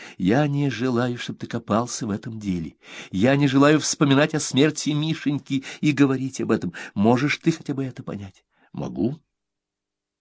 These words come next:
"Тогда зачем ты искала Бахтина? Зачем, мама? О чем ты собиралась говорить с ним?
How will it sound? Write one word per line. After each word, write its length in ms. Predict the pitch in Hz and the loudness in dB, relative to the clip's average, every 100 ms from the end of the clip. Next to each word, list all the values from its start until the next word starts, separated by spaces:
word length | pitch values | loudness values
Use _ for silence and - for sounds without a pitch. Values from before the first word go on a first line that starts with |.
| - | -20
"Тогда 220 | - 71 | -16 -8
зачем 480 | 73 - - 80 87 | -6 -4 -4 -4 -6
ты 140 | 90 | -8
искала 460 | 101 - 131 123 - | -8 -8 -8 -8 -8
Бахтина? 500 | - - - 71 - _ _ _ _ _ - | -10 -12 -12 -12 -16 _ _ _ _ _ -10
Зачем, 540 | - 165 - 175 - | -8 -6 0 0 0
мама? 400 | 101 151 175 - _ _ _ _ - | -2 -4 -6 -12 _ _ _ _ -10
О 100 | 90 | -6
чем 280 | - 117 | 2 2
ты 80 | 120 | 2
собиралась 440 | - 117 117 139 139 | -4 -2 -2 -2 -4
говорить 320 | 127 170 190 | -4 -4 -4
с 160 | - | -6
ним? 200 | 117 85 | -4 -4